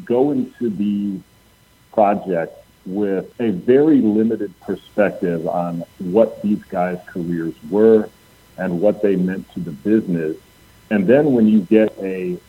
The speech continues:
firmer understanding of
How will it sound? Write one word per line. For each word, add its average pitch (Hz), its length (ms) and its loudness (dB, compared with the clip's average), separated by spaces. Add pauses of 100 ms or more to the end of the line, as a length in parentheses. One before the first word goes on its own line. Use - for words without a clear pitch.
(460)
firmer 131 400 2
understanding 95 1040 0 (160)
of 87 420 -4